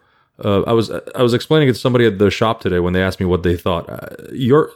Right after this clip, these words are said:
your personal ten ninety-eight Street Fighter is a bike I would never, ever, ever hand to a beginner or moderate, just someone who's just started riding. This V four, you could put it in street mode where it, you know, shuts the power down a bunch and turns up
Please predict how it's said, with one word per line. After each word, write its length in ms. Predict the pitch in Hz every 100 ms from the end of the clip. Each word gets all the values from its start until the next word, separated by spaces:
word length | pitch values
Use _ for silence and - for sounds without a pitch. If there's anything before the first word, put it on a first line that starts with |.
| -
your 300 | 117 107 151
personal 500 | 156 156 139 135 123
ten 220 | 117 123
ninety-eight 360 | 120 113 107 104
Street 220 | - 113
Fighter 320 | - 120 123
is 140 | 104 98
a 40 |
bike 240 | 87 107 104
I 60 |
would 160 | 95 95
never, 300 | 104 110 107
ever, 240 | 101 101
ever 240 | 98 98 90
hand 280 | 98 98 87
to 200 | 95 92
a 220 | 92 90
beginner 500 | 82 90 95 101 101
or 160 | 92 90
moderate, 560 | 95 95 95 92 87 - _ _ _
just 220 | - 110
someone 260 | - 101 95
who's 140 | 90
just 120 | 90
started 260 | - 95 90
riding. 420 | 90 87 80 76 - - _ _
This 220 | 101 120
V 180 | 113 127
four, 360 | 131 110 135
you 160 | 147 101
could 160 | 104 -
put 160 | 117
it 80 | 110
in 180 | - 92
street 460 | - - - 139
mode 300 | 113 92 90
where 260 | 92 92 92
it, 80 | 90 - - -
you 100 | 110
know, 80 | 95
shuts 240 | - 117
the 80 | -
power 260 | 107 107 98
down 220 | 107 117
a 60 |
bunch 480 | 85 87 90 - - _ _ _ -
and 220 | 95 87
turns 260 | 113 110
up 320 | 101 98 -